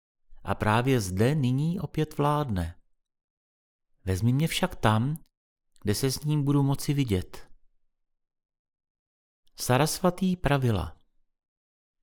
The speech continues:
Ty a tvůj manžel jste spolu prošli mnoha inkarnacemi. Tři z nich již znáš.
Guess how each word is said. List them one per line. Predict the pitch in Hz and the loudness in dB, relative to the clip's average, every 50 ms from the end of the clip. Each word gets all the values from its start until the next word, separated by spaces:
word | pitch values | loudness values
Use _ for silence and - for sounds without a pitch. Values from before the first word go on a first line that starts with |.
| _ - - | _ -8 -2
Ty | - 170 - | -2 -2 0
a | 131 156 | -2 -4
tvůj | - 180 180 196 202 196 | -2 -2 0 2 2 4
manžel | 165 139 120 117 113 101 104 107 104 107 113 117 | 4 4 2 2 2 2 2 2 2 2 0 -2
jste | - - - 135 | -4 -4 -4 -4
spolu | - - - - 165 185 170 | -6 -4 0 2 2 2 2
prošli | - - - 151 143 - - - 151 151 | 2 2 0 0 0 -2 -2 -2 0 0
mnoha | 143 123 131 156 156 - 160 | 0 0 0 0 0 -2 -2
inkarnacemi. | - 165 151 143 - - 151 147 131 110 101 90 - - 104 92 90 85 82 87 - - - - _ _ _ _ _ _ _ _ _ _ _ _ _ _ _ _ _ _ _ _ _ _ _ | -2 -2 -2 -2 -2 -2 -2 0 0 0 -2 -2 -2 -2 -2 0 0 -2 -4 -6 -10 -16 -20 -20 _ _ _ _ _ _ _ _ _ _ _ _ _ _ _ _ _ _ _ _ _ _ _
Tři | - - - 120 117 | -6 0 2 2 2
z | 107 107 | 2 2
nich | 131 147 156 - - 190 | 0 0 0 -2 -2 -2
již | 185 170 - 156 | -2 0 0 -2
znáš. | 143 156 165 156 143 113 101 92 - - - - | 0 0 2 2 2 0 0 -4 -6 -10 -14 -16